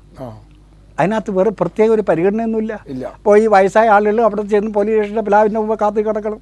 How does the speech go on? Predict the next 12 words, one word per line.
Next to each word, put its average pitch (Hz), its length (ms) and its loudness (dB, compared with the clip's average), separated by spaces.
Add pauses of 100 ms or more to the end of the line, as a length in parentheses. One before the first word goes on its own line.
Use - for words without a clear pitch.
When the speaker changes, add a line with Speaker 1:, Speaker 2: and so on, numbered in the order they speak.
(160)
Speaker 1:
അതെ. 127 160 -12
Speaker 2:
അതിൻ്റെ 220 240 -4
മുമ്പ്. 208 120 -12 (380)
അപ്പോൾ 254 120 0
ഇതൊരു 277 360 4
പരാതി 220 380 6
കൊടുത്താൽ 180 380 4
അവർ 240 260 4 (100)
തന്നെയാണ്, 165 260 2
ആ 165 40 -2
കമ്മീഷൻ 165 500 -4
തന്നെ 131 240 -8